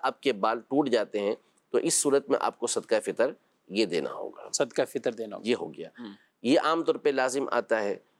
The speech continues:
Speaker 1: اسی طرح بعض اوقات خوشبو کے مسائل آتے ہیں کہ ایسی چیزیں استعمال کر لی جاتی ہیں کہ جن کے استعمال کی وجہ سے دم لازم آ جاتا ہے۔ جیسے منہ، مثال کے طور پہ،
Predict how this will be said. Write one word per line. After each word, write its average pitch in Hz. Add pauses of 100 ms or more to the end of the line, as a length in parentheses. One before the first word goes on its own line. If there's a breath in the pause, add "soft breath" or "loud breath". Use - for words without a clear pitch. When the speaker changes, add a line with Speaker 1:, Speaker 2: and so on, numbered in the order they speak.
(140)
Speaker 1:
اسی 160
طرح 170 (440 soft breath)
بعض 143
اوقات 156
خوشبو 151
کے 151
مسائل 131
آتے 117
ہیں 117
کہ 120
ایسی 131
چیزیں 135 (140)
استعمال 131
کر 143
لی 135
جاتی 117
ہیں 120
کہ 131
جن 113
کے 127
استعمال 120
کی 127
وجہ 113
سے 127 (440 soft breath)
دم 139
لازم 110
آ 98
جاتا 90
ہے۔ 120
جیسے 135
منہ، 143
مثال 131
کے 135
طور 131
پہ، 139